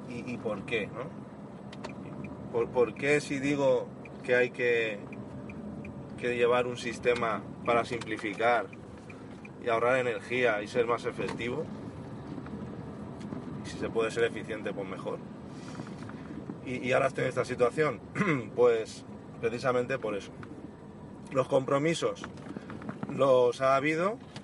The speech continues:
pero no se han revisado. Los objetivos. Se han establecido objetivos,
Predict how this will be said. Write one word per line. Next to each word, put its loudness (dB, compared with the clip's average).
pero 8
no 2
se 2
han 4
revisado. -2
Los 6
objetivos. 2
Se 2
han 4
establecido 4
objetivos, 2